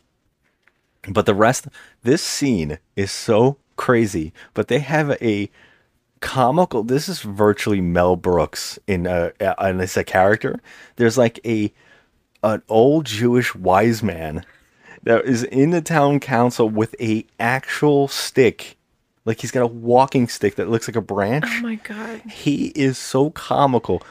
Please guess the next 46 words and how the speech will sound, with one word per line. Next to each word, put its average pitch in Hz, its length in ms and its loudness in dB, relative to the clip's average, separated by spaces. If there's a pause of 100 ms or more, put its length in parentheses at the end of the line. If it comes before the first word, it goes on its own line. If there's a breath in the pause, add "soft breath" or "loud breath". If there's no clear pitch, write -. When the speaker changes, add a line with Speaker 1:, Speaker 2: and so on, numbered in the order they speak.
(100)
Speaker 1:
This 131 220 -2
actor 123 340 0
starts - 280 0
going 107 220 2
into 104 240 0
the 95 100 0
whole 107 140 0
thing. 101 160 -4
He's 104 160 -4
supposed 117 220 -2
to 117 40 -10
be 110 120 2
that 92 200 0
old 95 280 0
man 92 260 2
in 101 80 0
all 90 220 2
horror 92 260 2
movies 104 300 -2
that 90 160 -6
says, 85 300 0
"You're 92 120 -2
all 90 140 2
doomed," 90 480 -2
which 101 160 0
is 208 100 -2
what 101 140 0
Speaker 2:
Yeah. 90 60 -4
Speaker 1:
he - 20 -8
says. 87 460 -6 (180)
Speaker 2:
He 247 100 0
does 226 320 2
say 208 220 2
that. 185 180 2
That's 208 140 2
the 247 80 4
only 240 260 -2
thing 269 220 -4
that 254 60 -4
he 226 200 -4
actually 196 520 -6
said 202 340 -6
that 180 100 -4
I 165 80 -4
could 170 160 -6
understand. 170 680 -6